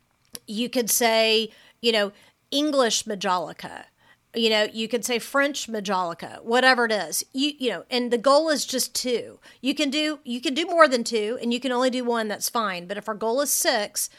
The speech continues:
let's say that our first two are a hashtag that is literally what the thing is,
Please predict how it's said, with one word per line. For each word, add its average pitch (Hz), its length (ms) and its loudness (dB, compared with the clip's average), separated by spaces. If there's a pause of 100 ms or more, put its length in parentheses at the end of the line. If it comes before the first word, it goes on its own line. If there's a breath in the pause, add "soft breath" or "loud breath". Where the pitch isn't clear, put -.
(340 loud breath)
let's 240 240 0
say 254 220 0
that 233 120 -2
our 214 120 0
first 254 420 -4
two 220 540 -2
are 208 140 2
a 208 60 2
hashtag 240 600 0
that 214 100 -4
is 196 160 -6
literally 262 560 -2
what 240 240 -4
the 214 100 -8
thing 214 340 -6
is, - 560 -6